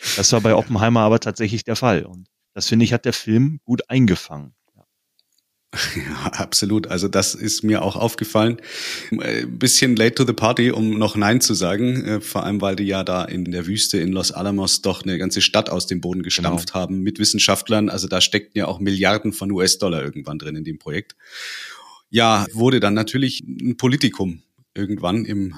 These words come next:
Speaker 2: Laufe der Historie und auch im Laufe des Films, weil, äh, er hat dann schon gemerkt, so, ja, vielleicht doch nicht die beste Idee. Aber da war's dann halt leider schon zu spät. Und ja, zu guter Letzt, äh,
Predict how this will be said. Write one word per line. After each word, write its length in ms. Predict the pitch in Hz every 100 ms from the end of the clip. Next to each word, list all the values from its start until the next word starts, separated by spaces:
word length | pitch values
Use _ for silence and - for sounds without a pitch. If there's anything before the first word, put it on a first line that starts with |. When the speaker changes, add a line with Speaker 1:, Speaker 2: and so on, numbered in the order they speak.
| 95
Speaker 2:
Laufe 400 | 90 92 - 90
der 400 | 92 92 87 - _
Historie 500 | 104 - 104 131 139
und 120 | 101
auch 140 | 104
im 100 | 117
Laufe 260 | 92 95 110
des 160 | - -
Films, 540 | - 110 175 - -
weil, 320 | 107 107 110
äh, 340 | - 110 107 107
er 180 | 101 101
hat 120 | -
dann 100 | 117
schon 320 | - 135 113
gemerkt, 440 | 104 98 92 92 -
so, 220 | 98 98
ja, 360 | 98 101 107 110
vielleicht 340 | - 104 -
doch 140 | 110 107
nicht 180 | 110 -
die 60 |
beste 280 | 104 101 85
Idee. 260 | 80 95 - - - - - - - _
Aber 200 | 113 113
da 120 | 104
war's 200 | 95 107
dann 200 | - 113
halt 140 | 104 98
leider 240 | 98 120
schon 200 | - 110
zu 120 | -
spät. 560 | 104 - 80 113 - - - -
Und 320 | 110 110 110 - _
ja, 380 | 104 120 92 90 _ _
zu 160 | - 120
guter 260 | 117 120 107
Letzt, 520 | 107 - - - - 117
äh, 140 | 104